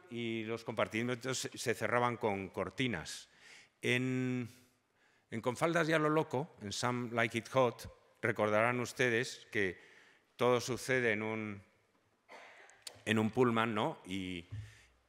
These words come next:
y efectivamente hay toda esta intriga, todo este enredo de las cortinas, las camas de las chicas que están, que están ahí dentro contiguas, muy cerca unas de otras, y crea toda esa atmósfera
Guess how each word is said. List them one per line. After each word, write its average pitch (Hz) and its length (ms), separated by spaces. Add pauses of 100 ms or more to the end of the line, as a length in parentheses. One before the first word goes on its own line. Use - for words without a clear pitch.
y 98 180
efectivamente 104 560
hay 107 120
toda 117 260
esta 113 280
intriga, 110 520
todo 143 100
este 151 160
enredo 131 500 (120)
de 101 560
las 107 240
cortinas, 113 640
las 104 260
camas 113 380
de 113 80
las 104 200
chicas 107 460
que 107 80
están, 110 480 (320)
que 104 80
están 110 240
ahí 107 140
dentro 110 320
contiguas, 107 520
muy 127 140
cerca 113 300
unas 95 240
de 90 80
otras, 95 420 (300)
y - 80
crea 110 380
toda 104 260
esa 92 420
atmósfera 98 680